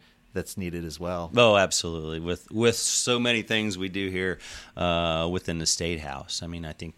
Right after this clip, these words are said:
Speaker 2: I, I would agree with, with your comment, but, you know, we're hopeful with our discussions that, that we really push the vision, uh, of, of moving past the challenges of one in five students,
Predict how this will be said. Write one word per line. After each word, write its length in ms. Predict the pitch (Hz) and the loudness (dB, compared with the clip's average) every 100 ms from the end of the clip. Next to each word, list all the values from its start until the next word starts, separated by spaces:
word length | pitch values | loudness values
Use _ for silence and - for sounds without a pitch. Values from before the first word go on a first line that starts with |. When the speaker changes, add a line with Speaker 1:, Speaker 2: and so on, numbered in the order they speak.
| - | -6
Speaker 2:
I, 140 | 80 - | -6 -4
I 60 | 92 | -4
would 120 | 87 | -6
agree 260 | 82 87 | -4 -2
with, 340 | 85 82 78 - | 0 -2 -6 -6
with 220 | 90 - | -6 -6
your 80 | 80 | -8
comment, 480 | - 110 95 85 90 | 0 2 2 -2 4
but, 180 | 104 - - - | 4 4 -12 -12
you 80 | - | -4
know, 340 | 92 90 87 87 | -2 0 -2 -4
we're 420 | 90 - 98 110 | -8 -8 2 2
hopeful 420 | 98 95 92 95 87 | 4 0 0 -2 -2
with 180 | 85 | -2
our 100 | 87 | -2
discussions 680 | 87 80 - 85 - 85 80 | 0 -2 -4 -4 -6 -8 -10
that, 240 | 76 80 - | -10 -12 -12
that 220 | 85 82 98 | -14 -14 -12
we 280 | 90 95 | -6 -4
really 640 | 90 87 98 110 110 104 101 | -4 -6 0 4 4 4 2
push 560 | - - 104 95 - - - - - - | -2 -2 -2 0 -4 -8 -18 -20 -20 -14
the 160 | 92 92 | -6 -6
vision, 720 | 87 104 107 90 90 76 71 - _ - | -2 0 2 0 -6 -10 -16 -20 _ -8
uh, 160 | 92 78 | -4 -2
of, 420 | 87 87 82 76 - | 0 0 0 -6 -8
of 200 | 90 78 | -6 -2
moving 380 | 98 98 90 82 | 0 0 0 -2
past 480 | 98 95 98 - | 0 2 2 0
the 60 | - | -4
challenges 720 | - 85 82 82 82 80 - | -6 -6 -6 -8 -10 -8 -10
of 220 | - 85 | -8 -8
one 220 | 80 87 | -4 -2
in 80 | 85 | -2
five 320 | 78 82 85 | -4 -4 -4
students, 460 | - 87 82 82 - | -4 -6 -4 -4 -4